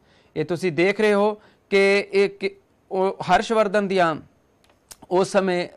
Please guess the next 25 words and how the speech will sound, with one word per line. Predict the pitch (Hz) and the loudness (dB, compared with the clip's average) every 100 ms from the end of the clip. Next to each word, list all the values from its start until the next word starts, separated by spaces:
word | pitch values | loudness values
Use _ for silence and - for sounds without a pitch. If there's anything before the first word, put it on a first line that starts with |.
| - | -10
ਦੇਖੋ | 165 160 180 175 | -6 -2 -2 -2
ਸੀਮਾਵਾਂ | 156 160 156 160 175 | -4 -4 -2 0 0
ਉੱਤਰ | 165 165 - 175 | 0 -6 -8 -6
ਦੇ | 170 170 | -2 -2
ਵਿੱਚ | 165 - | -2 -8
ਹਿਮਾਲਿਆ | 151 147 156 175 | -4 0 2 2
ਪਰਬਤ | 175 160 160 156 | 0 -2 -2 -6
ਤੋਂ | 160 | -4
ਲੈ | 147 147 | -2 -2
ਕੇ | 160 139 131 _ _ _ 151 | -4 -6 -8 _ _ _ -6
ਨੀਚੇ | 165 165 180 | -6 -2 -2
ਦੇਖੋ | 165 160 170 | -2 -4 -6
ਤੁਸੀਂ | 156 156 160 | -6 -8 -6
ਕਿ | 165 | -2
ਨਰਮਦਾ | 156 160 175 214 | 0 2 2 2
ਨਦੀ | 190 165 160 | 2 0 -2
ਤੱਕ | - - | -4 -4
ਉਹ | - 156 | -6 -10
ਫੈਲੀਆਂ | 143 143 139 165 | -6 -4 -2 -4
ਹੋਈਆਂ | 156 170 170 | -4 -2 -4
ਸਨ। | 165 185 220 _ _ _ _ _ _ | 0 -2 -4 _ _ _ _ _ _
ਇਸ | 202 214 | -2 0
ਦੇ | 185 254 | 4 4
ਵਿੱਚ | 233 - 220 214 208 - - | 4 2 2 2 0 -2 -2
ਅਸੀਂ | 175 180 185 | -2 0 -4